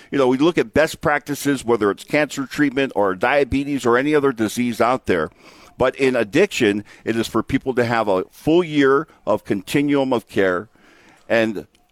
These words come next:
best would be to have two years. If you can get two years of sobriety and go through the process and still be under somebody's care during that time, and it goes from, you know, pretty restrictive in the residential to,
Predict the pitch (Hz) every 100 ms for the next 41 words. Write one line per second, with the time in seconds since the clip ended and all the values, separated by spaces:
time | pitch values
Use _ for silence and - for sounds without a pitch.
0 | _ 98 107 151 147 - 113 113 98 110
1 | 110 101 101 - 120 107 80 - 104 208
2 | 208 202 139 - - 180 170 143 139 120
3 | - - 82 104 110 101 82 76 - _
4 | - - 113 113 - - 104 143 143 -
5 | 143 117 - 131 123 127 131 110 101 -
6 | - 143 131 123 123 104 117 107 127 117
7 | 104 95 - - 143 113 98 - 113 123
8 | 117 _ - - - 120 87 65 - -
9 | - - 113 123 180 190 - 156 131 113
10 | 123 107 107 - 165 135 123 - 147 135
11 | 131 120 113 104 117 104 95 127 - 98
12 | - 104